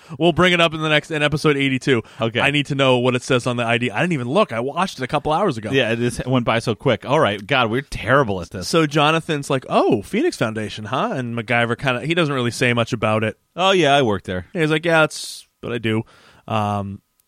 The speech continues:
Speaker 1: so he lets MacGyver go and he gives him the gas can, and Mac's like, "Well, how much do I owe you for the gas can?" And he goes, "Well,"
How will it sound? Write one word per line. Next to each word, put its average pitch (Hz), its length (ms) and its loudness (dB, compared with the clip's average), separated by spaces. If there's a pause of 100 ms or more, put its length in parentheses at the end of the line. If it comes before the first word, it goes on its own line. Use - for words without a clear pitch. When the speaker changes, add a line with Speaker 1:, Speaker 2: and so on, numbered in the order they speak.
(120)
Speaker 1:
so 175 140 2
he 165 40 2
lets 165 140 2
MacGyver 147 340 0
go 135 140 -2
and 127 60 -2
he 123 40 -8
gives 120 220 -2
him 127 60 -6
the 123 60 -2
gas 117 280 0
can, 120 180 0
and 113 100 -2
Mac's 113 300 0
like, 117 160 0
"Well, 117 120 0
how 123 120 0
much 123 140 0
do 123 80 0
I 113 80 4
owe 113 100 6
you 113 80 4
for 120 100 -6
the 110 60 -4
gas 120 300 -2
can?" 107 200 -6
And 104 120 -8
he 104 60 -8
goes, 110 160 -2
"Well," 190 280 4